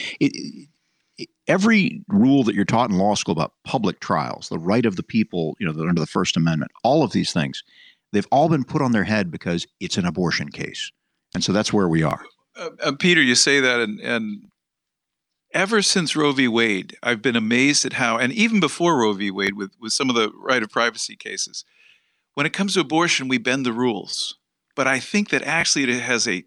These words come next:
Speaker 2: tremendously detrimental effect against the rule of law, not just for abortion, but for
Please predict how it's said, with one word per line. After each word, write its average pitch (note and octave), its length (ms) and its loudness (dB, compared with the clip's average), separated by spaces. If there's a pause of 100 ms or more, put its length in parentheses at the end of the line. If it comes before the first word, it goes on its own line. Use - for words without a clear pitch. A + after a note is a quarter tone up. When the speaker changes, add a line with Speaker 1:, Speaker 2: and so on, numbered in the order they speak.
Speaker 2:
tremendously C3 840 2
detrimental A#2+ 560 2
effect A2 360 -2
against A2 280 0
the G#2 100 -2
rule A2 240 2
of F#2 100 -4
law, G#2+ 320 0 (400)
not F#3+ 360 2
just B3+ 360 0
for B3 140 -2
abortion, G#3 720 0 (420)
but E3 120 -4
for F#3 300 -2